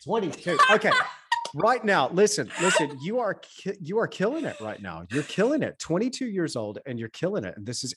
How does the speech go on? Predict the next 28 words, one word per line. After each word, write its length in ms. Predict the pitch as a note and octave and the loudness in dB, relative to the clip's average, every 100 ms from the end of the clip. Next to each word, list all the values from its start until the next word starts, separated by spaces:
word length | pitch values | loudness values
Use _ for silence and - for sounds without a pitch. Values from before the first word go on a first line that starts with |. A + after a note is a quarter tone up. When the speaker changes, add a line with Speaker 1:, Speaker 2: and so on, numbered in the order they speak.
| - | -4
Speaker 1:
epic, 380 | D#3 F3+ G2 F2+ | -4 -2 -8 -6
man. 240 | F2+ G2+ | -6 -6
I, 140 | D3 D3+ | 0 0
Speaker 2:
Yeah. 60 | D3 | 2
Speaker 1:
I've 240 | D#3+ D#3+ | 2 2
never 220 | E3+ F3+ | 0 2
Speaker 2:
There, 140 | - E3 | 2 2
Speaker 1:
heard 320 | E3+ E3+ D3+ | 2 4 4
Speaker 2:
there 120 | C4 | 2
is 180 | D4+ F#4 | -2 -4
something 400 | D#4 C#4 C#4 C4+ | -6 -8 -10 -8
that 100 | B3+ | -4
I 80 | B3 | -4
wanna 260 | A#3+ A3+ A#3+ | -2 -6 -8
say, 460 | - G#3 G3+ A#3+ - | -8 -8 -8 -10 -4
um, 260 | A3 G#3+ G#3+ G#3+ | -2 -2 -6 -6
Speaker 1:
Well, 140 | A#3+ | -4
Speaker 2:
on 80 | B3+ | -2
Speaker 1:
okay, 200 | A#3+ C#3+ - | -2 -2 -2
Speaker 2:
that 100 | A2+ | -4
Speaker 1:
go 100 | G2+ | -4
for 80 | |
Speaker 2:
poverty 220 | - E2 - | -6 -12 -12
Speaker 1:
it. 60 | - G#2 | -12 -8
Speaker 2:
mindset. 760 | F#2+ G#3 G#3 - F3+ G3 - - - | -6 -8 -12 -8 -6 -4 -6 -8 -8
Speaker 1:
Mm, 280 | B2+ G2 E2 - | -6 -6 -8 -2
mm. 20 | |
Speaker 2:
Um, 480 | G#3+ G#3+ G#3 G#3 | 0 0 -4 -14